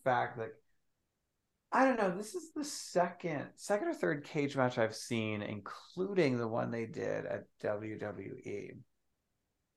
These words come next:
And I feel like every time they bring in a cage, I don't know why. It's like, you know, you can still go in and out, but it's, it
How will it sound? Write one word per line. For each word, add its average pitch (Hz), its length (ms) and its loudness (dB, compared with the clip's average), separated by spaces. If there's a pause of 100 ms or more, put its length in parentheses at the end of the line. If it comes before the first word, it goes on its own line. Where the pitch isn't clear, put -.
(240)
And 120 120 -4
I 143 60 0
feel 175 160 4
like 170 140 6
every 151 280 2
time 139 320 -2
they 127 100 0
bring 117 220 -2
in 113 60 -6
a - 260 -12
cage, - 500 -8 (880)
I - 40 -8
don't 190 80 -4
know 214 100 6
why. 131 480 12
It's 107 260 -8
like, 127 220 6
you 175 100 6
know, 185 160 8
you 165 160 6
can 143 120 -2
still 123 260 -2
go 113 140 -2
in 110 80 -4
and 107 120 -10
out, 104 200 -6 (100)
but 107 120 -4
it's, - 280 -16 (800)
it - 180 10